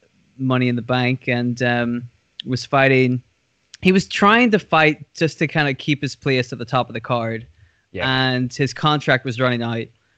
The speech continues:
Speaker 1: And so they decided to come up with a, uh, with an interesting storyline to go along with that.
Speaker 2: That's it. Yeah, he, he was dropping pipe bombs and threatening to leave W W E, um, way before he actually did, by the way. Um,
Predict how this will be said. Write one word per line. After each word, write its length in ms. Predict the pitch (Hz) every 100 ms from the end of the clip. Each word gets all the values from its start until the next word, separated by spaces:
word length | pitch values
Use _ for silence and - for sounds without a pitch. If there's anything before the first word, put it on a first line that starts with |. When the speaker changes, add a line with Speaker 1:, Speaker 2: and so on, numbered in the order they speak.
| _ _
Speaker 1:
And 540 | - 127 127 123 123 123 127
so 600 | - 131 123 123 120 123 _ _ _ - 131
they 160 | 135 131
decided 420 | 127 - 131 131
to 100 | 135
come 200 | 120 131
up 100 | 123
with 140 | 123 120
a, 100 | 117
uh, 100 | 117
with 160 | 120 123
an 120 | 127
interesting 500 | 127 131 131 - 131
storyline 760 | 117 - 135 139 117 110 110 113 _ _
to 100 | -
go 160 | 117 120
along 240 | 123 156
with 140 | 135 113
that. 260 | 104 107 - - _ _ _
Speaker 2:
That's 300 | 123 127 -
it. 220 | 131 143
Yeah, 260 | 104 120 127
he, 360 | 110 104 107 107
he 120 | 117
was 160 | 110
dropping 440 | 104 139 143 139 117
pipe 300 | 135 143 -
bombs 540 | 135 131 135 131 110
and 120 | 95
threatening 380 | 95 127 123 117
to 140 | 104 104
leave 260 | 117 113
W 240 | 120 110 110
W 160 | 110
E, 280 | 113 113 110 - - -
um, 240 | 98 90
way 160 | 104 117
before 380 | 104 - 104 92
he 100 | 98
actually 340 | 101 107 95
did, 240 | 92 104
by 120 | - 104
the 100 | 104
way. 240 | 107 107 - - - -
Um, 420 | 85 90 92 92